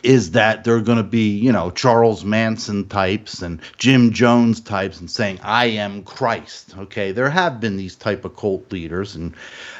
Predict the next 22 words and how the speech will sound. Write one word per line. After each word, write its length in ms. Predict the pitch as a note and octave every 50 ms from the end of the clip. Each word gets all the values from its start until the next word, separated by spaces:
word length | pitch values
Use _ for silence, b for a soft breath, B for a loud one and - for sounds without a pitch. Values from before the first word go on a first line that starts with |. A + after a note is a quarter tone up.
| B -
uh, 320 | G2 G#2 G#2 F#2 F#2 F#2+ F#2+
you 120 | G#2 A2+
know, 180 | G#2+ F#2+ F2 F2
crazy 480 | - - C3 A#2+ A#2 A2+ G#2 F#2 G#2 G2+
people, 460 | F#2 - G2+ F#2 E2+ - G2+ G2+ G#2
demon-possessed 800 | G2+ A2 G#2+ G#2+ G#2+ G#2+ F#2+ F#2 G2 F2+ G2+ G2 F2+ - - -
people 320 | - G2 F#2 - F2+ F2
that 120 | F#2 F2 E2+
have 120 | E2+ -
said, 260 | - - G2 F2+ - -
"I 220 | F2 G#2 A2 A2
am 300 | G#2+ G#2 G#2 G2+ G2 F#2+
Jesus, 600 | F2 - - F#2+ F#2+ F#2 F#2 E2 F2+ F2 E2 - -
I 200 | - G2 G2+ F#2+
am 260 | F#2+ F#2+ F#2 F2 E2+
Christ." 480 | D#2+ - - A#2 G#2+ F2+ E2 D#2 - - B B B B B B B B B -
But 100 | C#3 C#3+
I 160 | D3 E3+ G#3
don't 240 | A#3 B3 B3 A3+ G#3
believe 360 | G3+ F#3+ F#3+ F#3+ F#3+ F#3 D#3+
necessarily 840 | D#3+ D3+ D3+ D3 - C#3+ B2 - - C#3+ C3+ C3 B2 A2+ A2 G#2+ G#2
that's 300 | G2 A2 A#2 A#2+ A#2+